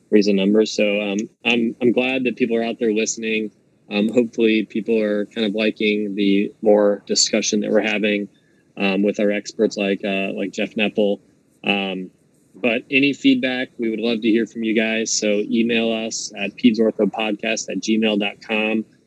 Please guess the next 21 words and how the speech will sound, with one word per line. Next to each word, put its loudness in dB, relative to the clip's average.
um, 2
or 0
find 0
us -2
on 0
Twitter. 2
Uh, -4
Carter 0
and 2
I -2
both -2
have -6
Twitter 2
handles. -2
I'm, 2
I -20
think, 0
just 0
at -2
Craig 0
Lauer. -4